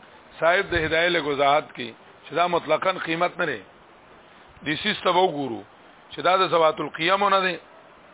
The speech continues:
او که د ذوات الامثال نه دی. که دا مبیع د ذوات القیام نه وه، بازاري ریټ یې وو، بازاري ریټ یې وو، نو افتخار به قیمت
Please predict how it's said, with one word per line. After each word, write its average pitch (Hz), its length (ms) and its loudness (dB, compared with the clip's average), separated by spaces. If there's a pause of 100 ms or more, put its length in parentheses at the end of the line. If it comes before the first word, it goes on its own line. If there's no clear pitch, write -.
(160)
او 139 160 2
که 156 80 0
د 143 80 -4
ذوات 165 400 2
الامثال 139 1000 -2
نه 110 60 -8
دی. 107 160 -12 (440)
که - 60 -10
دا 156 140 2
مبیع 170 380 2
د 185 120 2
ذوات 175 360 4
القیام 165 1000 -2
نه 131 160 0
وه، 113 160 -2 (320)
بازاري 160 440 4
ریټ 185 240 2
یې 123 140 -4 (520)
وو، 147 300 2 (1120)
بازاري 160 380 2
ریټ 202 200 2
یې 190 140 2 (460)
وو، 147 220 -2 (1300)
نو 143 80 0
افتخار 160 440 0
به 165 100 2
قیمت 170 320 -2